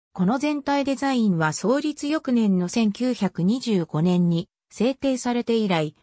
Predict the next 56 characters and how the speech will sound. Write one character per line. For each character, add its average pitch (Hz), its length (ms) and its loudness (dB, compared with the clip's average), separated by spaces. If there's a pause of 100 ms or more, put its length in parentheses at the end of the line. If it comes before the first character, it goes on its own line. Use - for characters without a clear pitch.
(140)
ほ 190 140 -2
と 311 160 0
ん 285 80 0
ど 196 180 0
変 165 100 0
わ 208 80 2
る 247 120 -2
こ 220 100 -4
と 233 140 -2
な 220 120 0
く、 165 240 -4 (240)
受 165 200 -2
け 262 40 -2
継 - 140 -2
が 214 140 2
れ 185 100 2
て 196 120 -2
い 175 140 0
る。 151 200 -2 (680)
冬 277 260 2
服 - 260 -4
は、 240 220 2 (240)
紺 285 260 -2
の 220 100 0
セ 226 200 0
ー 254 40 -2
ラ 262 160 -2
ー 247 60 -2
服 - 260 -6
に、 196 220 2 (220)
中 269 220 0
学 277 300 -2
校 196 240 4
は、 165 220 2 (240)
紺 294 260 0
の 202 140 0
ジ 190 80 2
ャ 226 80 2
ン 269 60 -2
パ 285 180 0
ー 269 40 -2
ス - 120 -6
カ 277 220 -2
ー - 20 -4
ト 190 160 -2
ま 160 140 0
た 185 180 0
は、 151 180 0 (220)
ウ 170 100 0
エ 262 80 2
ス - 140 -4
ト 277 100 -6
ス - 120 -8
カ 247 200 0
ー 226 40 -2
ト、 160 240 -2